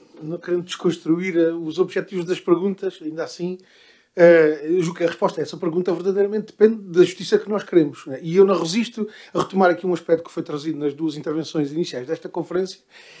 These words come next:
que tem que ver com o tempo, a morosidade, a rapidez da justiça. Eh, e eu diria que o critério do tempo é um critério importante,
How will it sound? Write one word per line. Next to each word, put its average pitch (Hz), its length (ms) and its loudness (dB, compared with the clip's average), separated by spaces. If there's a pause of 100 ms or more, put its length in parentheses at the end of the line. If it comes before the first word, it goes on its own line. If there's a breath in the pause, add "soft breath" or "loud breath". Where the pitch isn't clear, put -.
(140 soft breath)
que - 80 -20
tem 202 140 6
que 165 80 -4
ver 202 180 6
com 208 360 4
o 180 60 -2
tempo, 202 400 10
a 147 40 2
morosidade, 160 520 2
a 160 40 -6
rapidez 160 420 6
da 143 100 -6
justiça. - 480 -16 (480 soft breath)
Eh, 170 460 8
e 175 180 -6
eu 185 80 12
diria 202 280 0
que 233 160 -8
o 226 80 -8
critério 190 340 0
do 185 80 -12
tempo 147 500 0
é 185 120 4
um 185 200 4
critério 151 640 0
importante, 156 720 -4